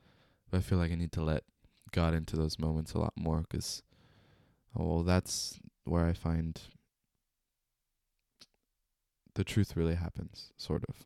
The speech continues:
I don't know. I don't know what I'm saying. I'm sixteen-year-old,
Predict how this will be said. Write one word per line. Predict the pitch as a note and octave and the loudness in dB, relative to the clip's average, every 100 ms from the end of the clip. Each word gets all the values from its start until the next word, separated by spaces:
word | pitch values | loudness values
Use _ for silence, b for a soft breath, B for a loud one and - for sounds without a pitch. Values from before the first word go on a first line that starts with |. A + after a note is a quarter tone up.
| - | -8
I | G2+ | -6
don't | E2 | -6
know. | E2 - - _ - | -8 -12 -16 _ 0
I | A#2+ | 2
don't | F#2+ G1+ | 2 0
know | E2 D#2+ | -2 -2
what | E2 | -2
I'm | D#2+ | -4
saying. | E2+ D#2+ D#2+ D#2+ | -2 -2 -2 -4
I'm | F#2 F2+ E2 | -2 0 -2
sixteen-year-old, | - - F#2+ G2 E2+ D#2+ D#2 D2+ | -2 -4 -2 2 4 6 6 2